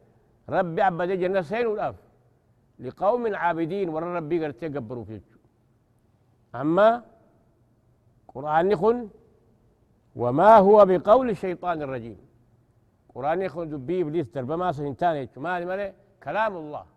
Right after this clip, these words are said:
Kalaama Rabbiin buuse jechuudha. أنزله على عبده. Gabricha isaan Rabbi buuse. Bi أرسل به عبده جبريل.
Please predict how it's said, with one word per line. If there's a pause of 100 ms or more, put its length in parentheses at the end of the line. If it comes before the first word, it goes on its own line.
(1500)
Kalaama
Rabbiin
buuse
jechuudha.
أنزله
على
عبده. (640)
Gabricha
isaan
Rabbi
buuse. (2000)
Bi (1000)
أرسل
به
عبده
جبريل.